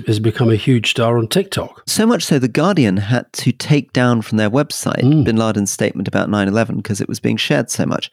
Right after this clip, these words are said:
Speaker 2: And Russia, China, and Iran are using bots, state media official accounts.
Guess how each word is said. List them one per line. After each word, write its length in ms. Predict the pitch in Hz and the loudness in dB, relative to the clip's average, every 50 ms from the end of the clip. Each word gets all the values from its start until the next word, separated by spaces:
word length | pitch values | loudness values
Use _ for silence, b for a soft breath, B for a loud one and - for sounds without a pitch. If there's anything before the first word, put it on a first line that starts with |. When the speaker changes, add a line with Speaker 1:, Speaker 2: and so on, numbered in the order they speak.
| B B B B B B B B | B B B B B B B B
Speaker 2:
And 180 | 135 139 135 B B B B | -2 -2 -2 B B B B
Russia, 520 | B 127 127 156 190 208 - - - 202 - | B 2 4 4 4 2 2 0 0 0 0
China, 420 | - - - 139 123 117 107 101 | 0 0 2 2 2 2 2 2
and 80 | 95 98 | 2 0
Iran 520 | 101 117 131 113 - - - 110 110 117 - _ - - | 2 2 2 2 0 -2 -2 -4 -6 -6 -8 _ -4 0
are 120 | 117 117 | 0 2
using 760 | 117 113 120 135 127 117 - 123 107 104 101 104 95 - - _ - | 2 4 4 4 2 2 0 0 0 0 0 -2 -2 -4 -8 _ -2
bots, 380 | - 127 120 - _ - - - | -2 -2 -2 -2 _ -8 -8 -8
state 360 | - - - 113 110 - - | -8 -4 -2 -2 -2 0 0
media 280 | 107 117 120 110 110 104 | 2 2 2 2 2 0
official 340 | 98 - 107 - - - | 0 -2 -4 -4 -4 -4
accounts. 340 | 101 - - 101 98 - - | -6 -2 -2 -2 -2 -2 -6